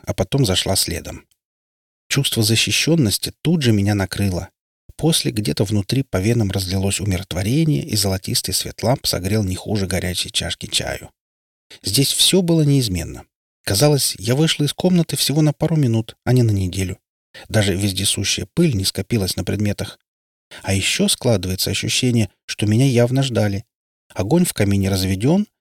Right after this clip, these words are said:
на столе стоит закипевший чайник со всеми чайными принадлежностями,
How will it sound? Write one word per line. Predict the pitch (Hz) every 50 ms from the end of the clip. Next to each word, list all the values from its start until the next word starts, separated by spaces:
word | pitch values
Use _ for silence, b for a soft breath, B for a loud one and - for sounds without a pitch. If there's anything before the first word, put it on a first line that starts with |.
| _ _ -
на | -
столе | - - - 90 92 92
стоит | - - - 147 95
закипевший | 95 101 101 - 107 - 117 117 - - - 104
чайник | - - - 151 165 165 165 160 -
со | - -
всеми | - - - 139 139
чайными | 135 - - 120 127 127 123 123 120
принадлежностями, | 117 - 117 117 120 117 107 110 127 123 120 117 117 - - - 113 110 -